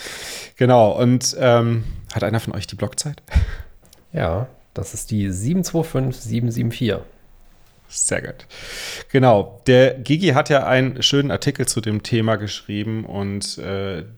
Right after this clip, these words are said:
Speaker 1: dieser Artikel war auch ein bisschen so der, der Grund dafür, dass ich gesagt hab, "Lass doch mal auch einen Podcast machen und, äh, ein Special zu diesem Thema machen." Ähm, und genau, ich würd, ich würd einfach mal ein bisschen, äh,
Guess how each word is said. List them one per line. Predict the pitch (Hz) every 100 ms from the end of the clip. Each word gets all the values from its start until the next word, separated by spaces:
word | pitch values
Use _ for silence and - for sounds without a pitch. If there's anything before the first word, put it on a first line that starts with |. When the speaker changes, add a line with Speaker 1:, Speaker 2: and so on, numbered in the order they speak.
| -
Speaker 1:
dieser | 110 110
Artikel | - - - 101
war | 95
auch | 90 -
ein | 98
bisschen | 98 - 104
so | 98
der, | 98 95
der | 92 - 104
Grund | - 113 123
dafür, | 113 - 117 104
dass | 101
ich | -
gesagt | 110 107 -
hab, | 104
"Lass | 107
doch | - 104
mal | 98
auch | 95
einen | 104
Podcast | - 131 - 92 -
machen | 95 95 110 110
und, | 85 95 98 -
äh, | 85
ein | 90
Special | - 101 113
zu | -
diesem | 95 92 95
Thema | - 98 95
machen." | 98 113 113 - - - - - - - - - -
Ähm, | 107 107 104 104 -
und | - 104 101 - - - - - -
genau, | 120 127
ich | 120
würd, | 123 -
ich | 127 -
würd | 143
einfach | 156 156 160
mal | 139 139
ein | 139 131
bisschen, | 139 151 135 127 127
äh, | 127 117 117